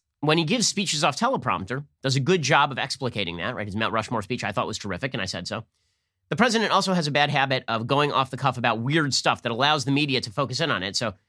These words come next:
t-, today, the president did another interview where he decided to do, like, a five-minute riff on how tough the cognitive test he took was,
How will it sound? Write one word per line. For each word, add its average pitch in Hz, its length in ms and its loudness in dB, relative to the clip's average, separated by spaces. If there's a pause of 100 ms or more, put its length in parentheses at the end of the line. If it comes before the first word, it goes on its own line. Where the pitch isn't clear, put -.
(380)
t-, 147 320 -2
today, 143 300 2
the 123 80 -4
president 127 340 0
did 110 100 -2
another 139 300 4
interview 107 360 -2
where 104 120 0
he 120 80 -2
decided 135 360 0
to 127 80 -4
do, 131 120 -2
like, 120 160 -2
a 110 40 -10
five-minute 139 580 2
riff 107 380 -2 (280)
on 117 100 -2
how 139 160 2
tough 147 340 2 (220)
the 135 80 -8
cognitive 147 400 2
test 135 280 -4
he 123 60 -4
took 120 220 -6
was, 76 240 -8